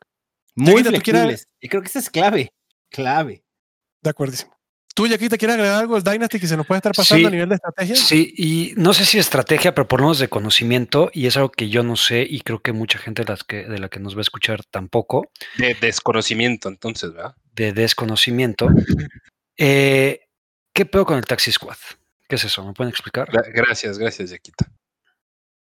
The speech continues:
Speaker 2: ¿Quién lo quiere explicar? ¿Lo quieres explicar tú,
Speaker 4: Vale.
Speaker 2: Mau?
Speaker 4: Dale,
Speaker 1: Sí,
Speaker 4: güey.
Speaker 1: venga, me, me lo
Speaker 2: Va, Mau.
Speaker 1: echo. E-, el Taxi
Speaker 2: Va.
Speaker 1: Squad básicamente es el equipo de prácticas de una liga de fantasy fútbol, ¿no?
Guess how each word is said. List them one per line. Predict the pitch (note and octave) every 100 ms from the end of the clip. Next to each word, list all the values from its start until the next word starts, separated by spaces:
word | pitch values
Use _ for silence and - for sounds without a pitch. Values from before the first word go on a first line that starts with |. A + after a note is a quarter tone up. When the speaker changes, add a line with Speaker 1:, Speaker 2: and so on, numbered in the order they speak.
| -
Speaker 2:
¿Quién | F#3+
lo | G3+
quiere | G#3+
explicar? | F#3 F#3 F3+
¿Lo |
quieres | F3 G3+
explicar | F#3+ F#3+ G3
tú, |
Speaker 4:
Vale. | A#3+ A#3+
Speaker 2:
Mau? | C#4 D4 - _ _ _
Speaker 4:
Dale, | - F#3+
Speaker 1:
Sí, | G3
Speaker 4:
güey. | C4
Speaker 1:
venga, | C4+ B3+ C#4+ D4 B3+ _ _ _ _
me, | E3+ E3
me | F3
lo | E3+
Speaker 2:
Va, | F#3+
Mau. | -
Speaker 1:
echo. | D3+ F#3 - _
E-, | G#3 -
el | G#3 G#3+
Taxi | C#4+ D3+ D4
Speaker 2:
Va. |
Speaker 1:
Squad | - - B3+ A3+
básicamente | B3 A#3 A3+ F#3+ F#3 G#3 G#3 A3+ A#3 F3+ F3+
es | F#3 E3
el | D3
equipo | D3 F#3 F3 G#3
de | D3
prácticas | - D#3+ F3+ - G#3 B3 C4 - _ _ _ _ _ -
de | B2 C#3+
una | D3 D#3+
liga | C#3+ C#3 C#3+ C3+
de | A2+
fantasy | B2 A2+ G2+ -
fútbol, | - F#2+ _ _ _ _ _ _ _ _ _ -
¿no? | E3+ C#4